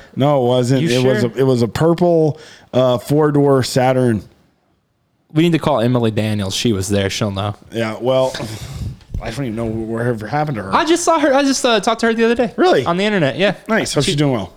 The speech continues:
Speaker 2: Yeah, she seems like she's doing good.
Speaker 1: Good. So, she wasn't there. Was she?
Speaker 2: Yeah.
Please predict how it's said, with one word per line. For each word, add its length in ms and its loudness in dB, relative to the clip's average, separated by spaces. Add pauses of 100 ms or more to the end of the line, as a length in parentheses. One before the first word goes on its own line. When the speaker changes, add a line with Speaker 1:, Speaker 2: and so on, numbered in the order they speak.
Speaker 2:
Yeah, 140 2
she 80 -2
seems 180 -2
like 80 0
she's 140 -6
doing 160 -2
good. 240 -2
Speaker 1:
Good. 180 0 (260)
So, 600 2 (320)
she 320 0
wasn't 560 0
there. 420 0 (400)
Was 160 0
she? 240 2
Speaker 2:
Yeah. 180 0